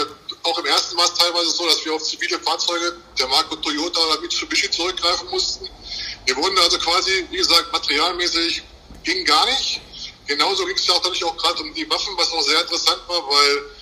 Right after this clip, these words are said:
die Bundeswehr hatte damals gesagt, wir, wir wollen von den Lufttransporten ein bisschen sparen.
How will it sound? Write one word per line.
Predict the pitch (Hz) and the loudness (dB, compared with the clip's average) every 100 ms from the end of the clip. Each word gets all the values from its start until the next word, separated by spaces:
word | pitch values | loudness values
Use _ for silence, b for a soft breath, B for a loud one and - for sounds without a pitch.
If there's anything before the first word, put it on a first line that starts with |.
| B - | B -16
die | 131 | -10
Bundeswehr | 151 185 175 170 | -4 0 0 2
hatte | 165 165 | 2 2
damals | 160 160 165 - | -2 0 -2 -2
gesagt, | 135 139 160 143 | -2 -2 -2 -4
wir, | 143 | -4
wir | 143 139 | -2 -2
wollen | 147 156 | -2 0
von | 160 | 0
den | 151 | 0
Lufttransporten | 175 - 170 - 156 170 - | -2 -2 -2 -2 -4 -6 -4
ein | |
bisschen | - - 147 | -2 0 0
sparen. | - - 135 - | 0 2 2 2